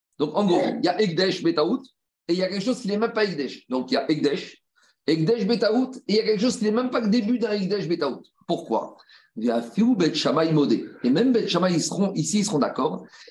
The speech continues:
Des Davkak Sheamar Shor Shechaz, She-, Shachor Sheatzarishon, I Ekdesh Viatzarava. Demande au sol, pourquoi pour Bet Shammai, dans la Mishnah d'avant, quand le monsieur il a dit le premier taureau noir qui sortirait, sorti un blanc, le blanc il est,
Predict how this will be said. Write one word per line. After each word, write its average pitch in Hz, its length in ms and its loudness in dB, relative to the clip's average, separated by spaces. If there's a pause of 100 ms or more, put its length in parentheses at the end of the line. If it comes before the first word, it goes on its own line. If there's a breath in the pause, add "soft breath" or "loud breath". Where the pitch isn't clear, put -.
(100)
Des 143 220 2
Davkak 208 600 0
Sheamar 151 920 2 (220 loud breath)
Shor 185 760 0 (480 loud breath)
Shechaz, 156 840 0
She-, 175 400 0 (260)
Shachor 180 440 -2
Sheatzarishon, 165 840 -2
I 151 240 0
Ekdesh 139 380 -2
Viatzarava. 127 640 -2 (400)
Demande 139 400 2
au 135 60 2
sol, 113 200 -4
pourquoi 123 260 -2
pour 156 140 -2
Bet 127 160 0
Shammai, 131 260 0
dans 120 100 2
la 120 100 2
Mishnah 131 320 -2
d'avant, 127 260 0
quand 131 140 -2
le 135 60 -2
monsieur 131 260 -2
il 131 80 0
a 131 60 0
dit 123 120 0
le 131 80 0
premier 143 320 -2
taureau 127 200 -4
noir 131 200 -4
qui - 80 -14
sortirait, 135 320 0
sorti 123 260 -2
un 127 100 6
blanc, 143 200 4
le 143 80 4
blanc 131 220 0
il 131 180 2
est, 123 160 -4